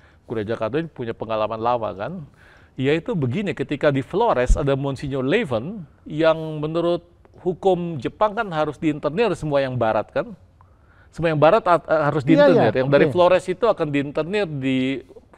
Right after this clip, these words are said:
Speaker 1: Makassar. Ya. Kalau yang di daerah Jawa diinternir di Cimahi.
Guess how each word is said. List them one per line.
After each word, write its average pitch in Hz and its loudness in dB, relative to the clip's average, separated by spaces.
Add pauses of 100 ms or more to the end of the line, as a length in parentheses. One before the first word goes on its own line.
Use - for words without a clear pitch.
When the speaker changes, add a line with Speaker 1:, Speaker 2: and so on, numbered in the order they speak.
Speaker 1:
Makassar. 151 2 (580)
Ya. 117 0 (420)
Kalau 160 4
yang 165 6
di 156 8
daerah 151 6
Jawa 202 6
diinternir 156 2
di 151 4
Cimahi. 175 2